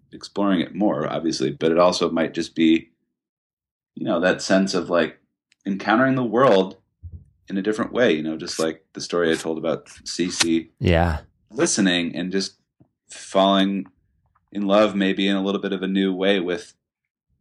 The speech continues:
Speaker 1: solitude and quiet in, in, in the outdoors. That's, that's a good result.
Speaker 2: Mm-hmm.
Speaker 1: You know, so it's, for me, it's like a,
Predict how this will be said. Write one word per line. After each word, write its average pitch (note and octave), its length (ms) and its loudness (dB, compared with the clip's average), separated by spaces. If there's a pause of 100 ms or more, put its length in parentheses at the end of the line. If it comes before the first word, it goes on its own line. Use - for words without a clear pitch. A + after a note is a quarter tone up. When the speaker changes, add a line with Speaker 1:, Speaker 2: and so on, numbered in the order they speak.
(300)
Speaker 1:
solitude F#2+ 680 2
and E2+ 240 -10
quiet F#2+ 600 2
in, F2+ 260 -10
in, E2+ 400 -6
in E2+ 160 -8
the F2+ 120 -4
outdoors. F#2+ 580 2
That's, G2 460 0
that's G#2+ 260 0
a G2+ 40 -4
good D2+ 180 -8
result. C#2+ 440 -10 (200)
Speaker 2:
Mm-hmm. F2 460 2 (260)
Speaker 1:
You G#2 200 -8 (240)
know, F#2 240 -4
so G#2 200 0
it's, - 340 -6 (680)
for A#2+ 120 -4
me, D3+ 140 6
it's - 220 2
like G2 240 0
a, F2 360 -2